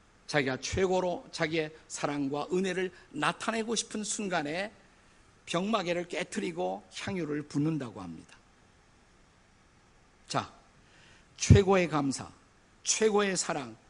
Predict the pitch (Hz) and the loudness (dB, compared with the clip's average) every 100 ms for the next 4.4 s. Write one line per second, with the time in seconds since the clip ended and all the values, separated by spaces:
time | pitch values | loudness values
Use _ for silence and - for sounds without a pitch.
0 | - - - - - - 269 254 233 226 | -20 -20 -20 -2 10 10 10 4 4 2
1 | 202 160 175 151 143 151 - - - 175 | -2 0 -2 -4 -8 -10 -18 -6 -4 -2
2 | 170 165 170 - 190 214 202 196 - 185 | -2 -2 -4 -4 -2 0 0 0 -4 -6
3 | 185 - 175 175 165 - - 147 123 123 | -8 -4 -4 -2 -4 -4 -4 -6 -6 -10
4 | 92 95 - - | -16 -18 -18 -20